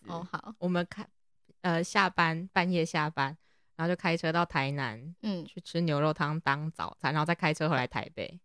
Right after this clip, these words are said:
Speaker 2: 你有听过我讲这个故事吗？
Speaker 1: 我有听过你讲这个故事。
Speaker 2: 对，然后他们就是时不时也会下班，然后开车去基隆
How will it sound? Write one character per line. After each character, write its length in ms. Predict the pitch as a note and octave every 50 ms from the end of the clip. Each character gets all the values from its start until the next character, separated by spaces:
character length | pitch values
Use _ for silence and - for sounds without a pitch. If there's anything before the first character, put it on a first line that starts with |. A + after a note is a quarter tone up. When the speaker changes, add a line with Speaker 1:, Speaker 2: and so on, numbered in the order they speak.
| _ _ -
Speaker 2:
你 80 | - F#3
有 60 | F3
听 140 | E3 E3+ E3+
过 100 | F3+ D3+
我 100 | C#3 C#3+
讲 160 | B2+ A2+ E2+
这 80 | A#2+ B2+
个 80 | A2+ B2+
故 180 | - C3 A#2+
事 240 | B2 - - C3+ A#2+
吗？ 320 | D#2+ - - D#2+ - F#3 - _ _ _ -
Speaker 1:
我 100 | G3 G#3
有 80 | G#3
听 160 | A3 A3 G3+ G3+
过 160 | G3+ G3+ F#3
你 60 | F#3
讲 160 | E3 - -
这 80 | - D#3+
个 120 | D3+ D3
故 200 | - F3 E3 D3
事。 360 | D#3+ - - E3 C#3+ A2+ F3+ -
Speaker 2:
对， 140 | - E3 D#3+
然 100 | E3 F3+
后 60 | G#3+
他 120 | A3 B3+ B3+
们 160 | B3+ B3+ A3+
就 100 | - B3
是 140 | A#3+ A3+ A3+
时 220 | - - - F3
不 100 | F#3+ G#3
时 200 | A3 - - D#3
也 120 | D#3 D3
会 300 | E3 F3 F3+ F3+ E3 D#3
下 220 | E3 - F#3+ F3 D#3
班， 160 | - D#3 D#3+
然 80 | D3+ D3
后 80 | D#3
开 180 | - - E3+ D#3+
车 160 | - E3 D#3+
去 100 | - F3
基 240 | E3 - - D3 D3
隆 320 | C#3+ F#2+ D#2+ E2 E3+ F3+